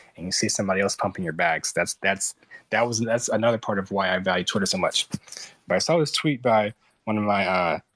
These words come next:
favorite artists, Sarah Stargirl. I'll, I'll pin it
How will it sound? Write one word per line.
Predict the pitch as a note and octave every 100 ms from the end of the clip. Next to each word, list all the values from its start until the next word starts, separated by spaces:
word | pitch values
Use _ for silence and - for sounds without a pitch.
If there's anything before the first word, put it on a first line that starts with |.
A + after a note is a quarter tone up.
| _ -
favorite | B2 G#2+
artists, | G2 A2 G2 - - _ _ _ _
Sarah | - - A2+ A2 G#2+ G2 F2+ _ _ _ -
Stargirl. | - - G#2+ F#2+ F2 E2
I'll, | F2 G2 -
I'll | F#2+
pin | - - A#2+
it | G#2 -